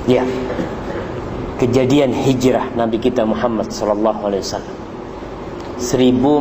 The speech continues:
empat ratus tiga puluh lima tahun yang lalu. Kejadian ini bermula dengan turunnya wahyu ilahi.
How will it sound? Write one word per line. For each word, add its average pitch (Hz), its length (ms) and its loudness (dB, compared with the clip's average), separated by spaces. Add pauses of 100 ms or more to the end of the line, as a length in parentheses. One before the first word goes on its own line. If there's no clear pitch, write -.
empat 123 240 2
ratus 127 480 0
tiga 117 320 2
puluh 123 160 2
lima 120 160 2
tahun 107 320 0
yang 95 80 -6
lalu. 90 200 -10 (1700)
Kejadian 160 560 2
ini 190 160 4
bermula 170 720 2 (1040)
dengan 151 320 2
turunnya 165 400 4
wahyu 143 320 0
ilahi. 110 400 0